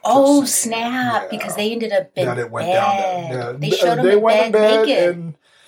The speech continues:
Speaker 2: the top parts of them were naked, let's, or were, didn't have any clothes. So just saying, that's how.
Speaker 1: Ooh.
Speaker 2: But, you know, I mean, they,
Speaker 1: <laughs>
Speaker 2: they kept it, you know, for, for us anyway. You know, we,
Speaker 1: But
Speaker 2: we
Speaker 1: it's a
Speaker 2: tend to like the
Speaker 1: Korean
Speaker 2: more
Speaker 1: drama.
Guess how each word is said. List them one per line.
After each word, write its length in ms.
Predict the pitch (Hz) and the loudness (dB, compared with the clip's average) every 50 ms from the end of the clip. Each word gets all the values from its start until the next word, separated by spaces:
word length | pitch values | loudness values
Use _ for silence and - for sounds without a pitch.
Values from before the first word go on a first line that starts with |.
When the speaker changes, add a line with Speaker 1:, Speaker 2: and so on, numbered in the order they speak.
| _ _ _ _ _ _ | _ _ _ _ _ _
Speaker 2:
the 120 | - 151 147 | -8 -4 0
top 260 | 226 226 233 220 - | 0 0 0 2 2
parts 240 | 233 226 220 214 220 | 2 2 2 0 -2
of 80 | 214 | 0
them 180 | 196 214 208 202 | 0 0 0 0
were 80 | 208 208 | 0 2
naked, 380 | 202 185 160 - 143 131 - - 147 | 2 2 2 0 -4 -10 -10 -6 -4
let's, 260 | 160 156 151 - - | -4 -4 -4 -4 -4
or 300 | 151 147 143 143 143 143 | -2 0 0 0 0 -2
were, 400 | 143 143 143 143 143 143 139 143 | 0 0 0 0 2 0 -2 -2
didn't 300 | 156 143 139 147 147 143 | -4 -6 -6 -6 -2 0
have 160 | 147 156 151 | 0 0 0
any 80 | 147 143 | -2 -4
clothes. 340 | - 143 - 151 - - | -4 -4 -4 -4 -6 -6
So 380 | - 143 135 131 131 127 127 127 | -4 -4 -4 -4 -6 -8 -10 -10
just 200 | 123 151 151 143 | -8 -8 -8 -8
saying, 260 | - 139 120 95 87 _ _ _ | -8 -10 -12 -14 -16 _ _ _
that's 220 | - - - 277 | -12 -8 -6 -4
how. 160 | 285 - - 185 | -4 -2 -4 -4
Speaker 1:
Ooh. 300 | 180 175 170 170 175 180 _ _ _ _ _ _ _ | -6 -8 -10 -12 -14 -16 _ _ _ _ _ _ _
Speaker 2:
But, 200 | 247 262 262 247 | 0 0 2 0
you 80 | 311 320 | -2 0
know, 120 | 285 269 269 | 0 2 2
I 320 | - - - - - - | 2 0 0 0 0 0
mean, 100 | 220 220 | 0 0
they, 220 | - 269 262 254 - | 2 2 2 2 2
Speaker 1:
<laughs> 140 | 240 - - | 2 2 2
Speaker 2:
they 100 | 233 233 | 0 0
kept 260 | - 269 247 247 - | 0 -2 -2 0 -2
it, 220 | 247 226 226 220 - | -4 -4 -4 -6 -8
you 120 | - 208 | -12 -8
know, 300 | 226 220 190 185 185 180 | -4 -2 -2 -2 -2 -4
for, 300 | 175 - - 196 202 - | -6 -8 -4 -4 -4 -4
for 320 | - - 240 233 233 233 - | 0 2 2 2 2 2 2
us 560 | 277 254 233 190 185 190 - - - - - - _ | 4 4 4 4 2 -2 -4 -6 -8 -8 -10 -12 _
anyway. 500 | 170 170 170 175 170 160 156 156 160 175 | -12 -10 -8 -8 -2 0 2 2 2 0
You 80 | 190 196 | -2 -4
know, 140 | 185 160 160 | -4 -4 -4
we, 160 | 165 185 190 | -4 -6 -6
Speaker 1:
But 140 | 190 233 240 | -4 -4 -4
Speaker 2:
we 60 | - | -4
Speaker 1:
it's 100 | - - | -4 -2
a 60 | - 202 | -2 0
Speaker 2:
tend 60 | - | 2
to 40 | 196 | 4
like 220 | 185 185 175 175 | 4 4 4 4
the 60 | 226 254 | 2 0
Speaker 1:
Korean 220 | 285 330 349 349 - | 2 2 2 2 4
Speaker 2:
more 80 | - | 4
Speaker 1:
drama. 480 | - 311 294 269 262 254 240 240 220 | 4 4 4 4 2 2 0 0 0